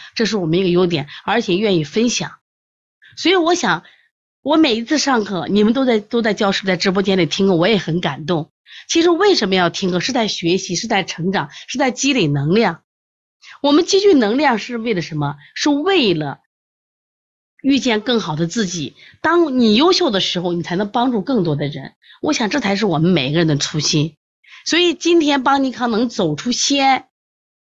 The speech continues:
走出西安，一种方式是我们自己走出。这一次呢，是真的是陈院长三番，三番五次的邀请，邀请我，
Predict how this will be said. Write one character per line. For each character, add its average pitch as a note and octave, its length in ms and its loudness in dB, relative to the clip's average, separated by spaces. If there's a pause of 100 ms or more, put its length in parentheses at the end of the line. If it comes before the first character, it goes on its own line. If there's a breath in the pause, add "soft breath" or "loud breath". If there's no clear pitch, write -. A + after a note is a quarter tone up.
(220)
走 B3 240 2
出 F4+ 140 2
西 D4+ 200 0
安， D4 140 2
一 F4 80 2
种 A#3 160 2
方 A3+ 200 0
式 G3+ 60 -4
是 C4 60 -2
我 G#3+ 100 -2
们 E3+ 140 -4
自 C#4 80 -4
己 A#3 140 0
走 D3 180 -2
出。 E3+ 100 -4
这 D#4+ 120 -2
一 C#4+ 120 2
次 G3 200 -8
呢， D#3+ 100 0
是 E3 120 -4
真 C4 200 2
的 A#3+ 80 2
是 F3+ 220 -2 (240 loud breath)
陈 A#3 120 0
院 C4 160 2
长 D#3 200 0
三 D4+ 340 0
番， B3 380 2 (420 soft breath)
三 F4 320 2
番 C4+ 180 0
五 E3+ 160 -10
次 G3 160 -10
的 G#3+ 80 -2
邀 G3+ 220 2
请， - 260 -6 (380)
邀 B3+ 140 0
请 G#3 260 -2 (200 loud breath)
我， C#4 220 2